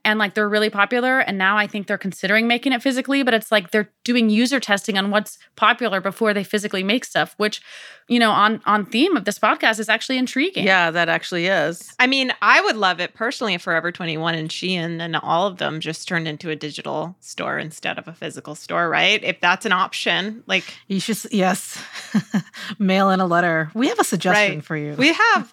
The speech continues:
Speaker 3: Why not
Speaker 4: <laughs>
Speaker 3: stop?
Speaker 2: <laughs> Why not stop?
Speaker 1: Well, H and M has experimented with digital first and digital only fashion. And, like,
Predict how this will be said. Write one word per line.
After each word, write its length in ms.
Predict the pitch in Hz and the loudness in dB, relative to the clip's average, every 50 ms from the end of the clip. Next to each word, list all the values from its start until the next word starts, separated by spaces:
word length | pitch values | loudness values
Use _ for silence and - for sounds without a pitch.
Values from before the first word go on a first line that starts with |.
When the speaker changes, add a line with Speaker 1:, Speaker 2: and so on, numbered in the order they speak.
| 233 226 - | -6 -4 -2
Speaker 3:
Why 200 | - 214 214 240 | 0 0 0 0
not 240 | 311 370 359 - 262 - | 0 2 2 2 0 0
Speaker 4:
<laughs> 0 | |
Speaker 3:
stop? 360 | - - 185 202 170 - - - - - - _ _ _ _ - | -2 -4 -2 -2 -2 -4 -6 -10 -16 -20 -20 _ _ _ _ -4
Speaker 2:
<laughs> 160 | - - - | -4 0 2
Why 380 | 370 359 - - 302 - - 233 | 2 4 4 4 4 4 2 2
not 120 | 233 311 - | 2 0 -2
stop? 440 | - - - - - - - - - | -4 -6 -2 0 0 0 -2 -4 -4
Speaker 1:
Well, 120 | 269 262 | -2 0
H 200 | - 269 294 - | 0 0 -2 0
and 120 | 381 302 302 | 0 0 0
M 120 | 359 381 | 0 0
has 100 | 359 339 | -2 -2
experimented 640 | 302 254 - - - 220 220 262 294 269 214 208 190 | -4 -6 -6 -4 0 0 2 2 2 2 0 0 -2
with 160 | 185 175 175 | -2 -4 -6
digital 300 | - 185 180 190 180 170 | -6 -6 -4 -4 -4 -4
first 380 | 170 - 170 165 160 170 - - | -4 -2 -2 -2 -2 -2 -4 -6
and 120 | 185 180 | -6 -6
digital 260 | 170 165 170 165 160 160 | -6 -6 -6 -4 -4 -2
only 200 | 160 160 165 160 | -2 -4 -4 -4
fashion. 440 | - 160 156 156 165 - 170 165 | -2 -2 -2 -2 -2 -4 -4 -4
And, 140 | 170 170 175 | -4 -4 -2
like, 160 | 165 165 175 | -4 -4 -6